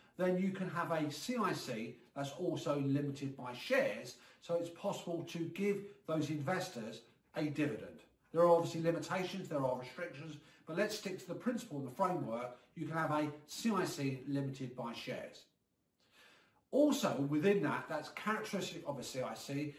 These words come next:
is this peculiar thing called an asset lock. Now, the beauty behind a C I C is that when you create one, set one up, a funder, somebody who wishes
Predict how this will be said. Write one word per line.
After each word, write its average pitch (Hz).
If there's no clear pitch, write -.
is 151
this 160
peculiar 240
thing 123
called 147
an 165
asset -
lock. -
Now, 143
the 156
beauty 202
behind 165
a 139
C 170
I 139
C 214
is 131
that 143
when 165
you 143
create 208
one, 123
set -
one 143
up, 147
a 156
funder, 175
somebody 165
who 147
wishes 139